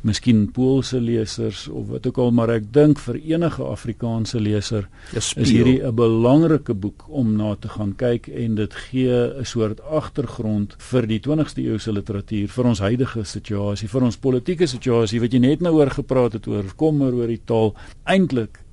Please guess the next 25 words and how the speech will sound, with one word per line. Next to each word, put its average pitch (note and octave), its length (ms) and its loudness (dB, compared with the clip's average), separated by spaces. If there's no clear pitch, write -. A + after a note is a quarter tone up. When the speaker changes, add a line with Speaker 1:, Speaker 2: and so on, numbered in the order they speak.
Speaker 1:
raak A#2+ 440 0
hierdie A#2+ 520 0
Speaker 2:
Mm. A#2+ 340 2
Speaker 1:
geskiedenis D3+ 540 -2
van G#2+ 200 -6
jou G#2+ 240 -4
al D#3+ 260 4
daai A#2 280 0
aspekte G#2 800 -6
op - 240 -6
'n A2+ 80 2
manier G#2+ 440 2
aan. G2 220 0
En G#2 140 0
daarom C3 520 8
is C3 100 2
dit A#2+ 160 -2
'n G2 220 -6
baie A#2 260 0
groot A2+ 320 -2
aanwins G#2+ 520 0
vir G#2 120 -6
die F#2+ 80 -2
Suid-Afrikaanse A#2 840 2
letterkunde, A2 600 0